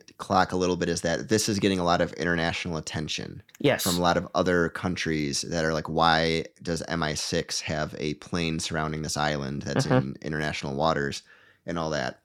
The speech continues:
Speaker 1: So it's bringing attention there. So th-, that's at first the ticking clock.
Speaker 2: Yes.
Speaker 1: Um, they point out the blast doors on the, uh,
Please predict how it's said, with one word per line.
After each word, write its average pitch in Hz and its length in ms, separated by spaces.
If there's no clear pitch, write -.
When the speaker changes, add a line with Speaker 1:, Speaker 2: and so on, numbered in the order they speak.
Speaker 1:
So - 140
it's 78 100
bringing 90 320
attention 92 520
there. 76 240
So 85 240
th-, 92 180
that's 113 260
at 95 120
first - 400
the - 80
ticking 76 320
clock. - 480
Speaker 2:
Yes. - 420
Speaker 1:
Um, 80 520
they 104 180
point 123 320
out 113 220
the 104 60
blast 92 580
doors 90 500
on 82 400
the, 82 580
uh, 73 560